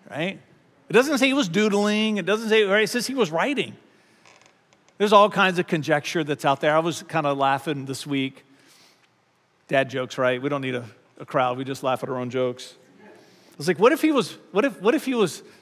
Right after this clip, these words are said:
he's a list guy. He was just making his to-do list for the day. Pick up some new sandals, turn some more water into wine." What if his to-do list traveled through history?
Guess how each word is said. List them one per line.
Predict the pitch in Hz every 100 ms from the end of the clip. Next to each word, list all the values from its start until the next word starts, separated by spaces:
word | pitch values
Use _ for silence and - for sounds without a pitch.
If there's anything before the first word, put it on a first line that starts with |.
| -
he's | 196 156
a |
list | 127 190 -
guy. | 143 90 - - -
He | 160
was | 156
just | 143 - -
making | 135 160
his | 160 -
to-do | 135 170
list | 175 -
for | -
the | 127
day. | 156 147 - - _ _ - - _ _ _ _ _
Pick | 147 139
up | 135
some | - 131
new | 117
sandals, | 107 196 202 202 208 202 196 190 170 - - - - _ - - - - - - - - - - _ _ -
turn | 165 151
some | - 143
more | 135
water | 139 151 139
into | 123 135
wine." | 220 214 214 208 202 196 196 - - - - - - - _ _ _ _ _ _ _ _ _ _ _ _ _ _ _ _ _
What | 139 240
if | 247
his | 233
to-do | - 165 185
list | 185 156 -
traveled | 170 160 139
through | 156 131
history? | 190 - 123